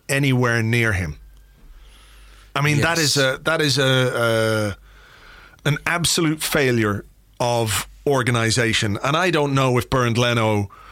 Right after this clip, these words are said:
Speaker 1: said anything to any of the players. Granit Xhaka was there, but not really paying any attention. I think Leno should, um, call somebody's attention to that situation because, you know, if that happens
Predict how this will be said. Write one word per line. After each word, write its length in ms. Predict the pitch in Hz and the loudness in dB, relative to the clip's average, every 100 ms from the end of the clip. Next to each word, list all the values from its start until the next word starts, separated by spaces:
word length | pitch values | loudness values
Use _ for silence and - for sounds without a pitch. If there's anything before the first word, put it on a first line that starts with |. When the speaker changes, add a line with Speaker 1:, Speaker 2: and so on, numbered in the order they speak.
| - - | -14 -6
Speaker 1:
said 320 | - 135 135 | -2 0 2
anything 540 | 139 143 151 143 147 - - - | 0 0 -2 -2 -6 -10 -20 -8
to 180 | - 131 | -2 0
any 180 | 127 131 | 2 0
of 80 | 120 | 0
the 80 | 117 | -2
players. 320 | 135 135 127 | 0 0 0
Granit 300 | 151 143 147 | 0 0 0
Xhaka 420 | 147 139 139 131 | 0 0 0 0
was 360 | 120 117 101 104 | 2 2 0 0
there, 560 | 120 123 135 135 135 - - - - | 0 2 2 0 -4 -14 -20 -20 -6
but 140 | 120 117 | -2 2
not 260 | 131 127 | 2 2
really 280 | 127 127 123 | 0 0 0
paying 300 | 120 127 120 | 0 0 0
any 160 | 117 110 | 2 0
attention. 640 | 104 143 147 151 143 151 - _ - - | 0 0 0 0 -2 -4 -8 _ -20 -8
I 120 | 127 135 | -4 0
think 180 | 131 | 0
Leno 380 | 123 127 139 127 | 2 2 2 2
should, 400 | 127 135 127 107 - - - - - - - | 2 2 0 -2 -10 -18 -16 -14 -14 -16 -8
um, 440 | - 113 113 120 - - | -4 0 0 -2 -4 -4
call 240 | 143 139 | -2 0
somebody's 400 | 131 139 123 117 | 0 0 0 0
attention 480 | 123 147 156 151 151 | 0 -2 0 0 -2
to 120 | 156 | 0
that 320 | 147 160 165 - - | 0 -2 -4 -10 -6
situation 720 | - 151 151 147 156 185 165 | -4 0 0 2 0 0 -2
because, 380 | 127 123 113 | 0 0 0
you 140 | 113 143 | 0 0
know, 140 | 123 | 2
if 80 | 123 | 0
that 200 | 180 160 | 0 0
happens 500 | 156 - 127 127 - | -2 0 0 0 -2